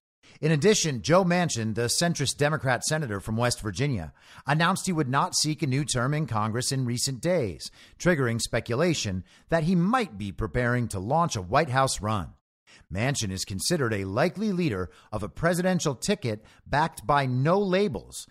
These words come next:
a centrist organization.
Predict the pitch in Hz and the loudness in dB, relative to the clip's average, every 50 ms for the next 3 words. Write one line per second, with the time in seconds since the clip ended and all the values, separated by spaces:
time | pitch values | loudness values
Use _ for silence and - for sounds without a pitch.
0 | _ _ _ - 143 139 131 117 - - - - - - - - - 175 196 214 | _ _ _ 0 2 2 4 2 0 -4 -10 -6 -2 0 2 4 6 6 6 6
1 | - - 131 117 87 - - - - - - 139 131 123 95 117 113 107 98 92 | 4 4 2 0 0 -2 -4 -6 -8 -8 -4 -2 0 0 0 0 -2 -2 0 -2
2 | 110 101 95 - - - - | -2 -2 -4 -6 -8 -12 -16